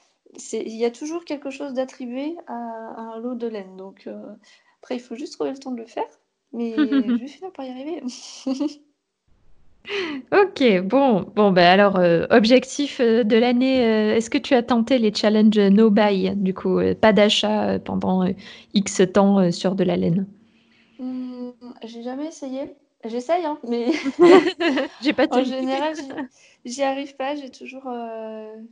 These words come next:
Speaker 1: une grosse promo qui me tente et du coup, euh, <laughs> je craque. Et il y a aussi, euh, bah, des partenariats. On me propose de la laine aussi, donc ça, je ne peux
Speaker 2: Oui.
Speaker 1: pas refuser.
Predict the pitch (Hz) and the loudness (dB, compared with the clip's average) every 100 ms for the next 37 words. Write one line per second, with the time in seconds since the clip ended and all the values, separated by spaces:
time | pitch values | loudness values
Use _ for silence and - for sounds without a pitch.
0 | - 240 233 233 247 - 277 262 262 269 | -8 -4 -4 -6 -12 -10 -8 -6 -8 -8
1 | 254 247 254 269 269 247 226 214 214 214 | -8 -8 -8 -10 -8 -8 -6 -8 -12 -18
2 | - 240 226 196 185 180 _ _ - - | -16 -12 -12 -12 -14 -18 _ _ -20 -20
3 | - - - - 247 - - _ 359 370 | -20 -20 -20 -14 -10 -10 -14 _ -12 -12
4 | 339 - - - 240 233 - 247 - 233 | -14 -20 -20 -14 -8 -8 -4 -6 -4 -8
5 | - _ _ _ _ 220 220 214 214 214 | -12 _ _ _ _ -6 -6 -6 -6 -6
6 | 208 208 202 208 208 208 233 _ _ _ | -6 -8 -8 -10 -12 -14 -16 _ _ _
7 | - 226 233 233 254 262 254 226 202 202 | -4 -2 -2 -6 -8 -6 -4 -2 -4 -6
8 | 202 202 202 202 208 - - - 208 202 | -6 -8 -10 -12 -14 -16 -18 -12 -8 -8
9 | 208 208 208 226 214 220 254 233 220 208 | -6 -8 -8 -8 -6 -4 -4 -6 -10 -16
10 | 220 214 208 202 208 214 226 233 277 269 | -16 -10 -6 -6 -6 -8 -12 -14 -14 -12
11 | 214 - - 233 214 220 220 214 - 233 | -14 -14 -16 -10 -6 -2 -2 -2 -6 -10
12 | 269 | -12